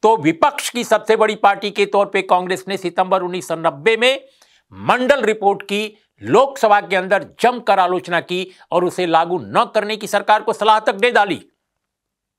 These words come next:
क्या कांग्रेस ने अपने इस राजनीतिक अपराध के लिए रा-, जिम्मेदार तत्वों और विचारों के सामाजिक आधार-,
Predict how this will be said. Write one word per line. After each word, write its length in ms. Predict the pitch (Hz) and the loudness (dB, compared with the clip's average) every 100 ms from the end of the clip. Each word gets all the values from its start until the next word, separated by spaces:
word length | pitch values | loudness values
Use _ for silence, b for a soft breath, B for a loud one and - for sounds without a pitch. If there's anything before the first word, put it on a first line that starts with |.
| _ _ _ _ _ b b | _ _ _ _ _ b b
क्या 160 | 247 262 | 2 2
कांग्रेस 480 | 247 240 262 269 | 2 2 2 0
ने 100 | 240 | 0
अपने 260 | 254 254 254 | 0 0 -2
इस 320 | 254 247 220 | -2 -4 -2
राजनीतिक 520 | 220 226 240 233 247 | 0 2 0 -4 -2
अपराध 340 | - 240 233 220 | 0 2 0 0
के 160 | 233 | 0
लिए 180 | 226 233 | 0 2
रा-, 260 | 233 196 147 | 0 -2 -4
जिम्मेदार 580 | 175 208 214 226 233 _ _ b b - | -4 0 2 2 0 _ _ b b -2
तत्वों 400 | 202 - 226 247 | -2 0 2 2
और 280 | 240 202 208 | 4 2 2
विचारों 540 | 196 - 202 226 240 - _ _ _ _ _ | 0 0 0 2 -2 -4 _ _ _ _ _
के 140 | 233 233 | 0 0
सामाजिक 640 | - 170 190 262 294 285 | 2 2 4 2 2 2
आधार-, 500 | 220 190 214 214 220 | 2 4 2 0 -4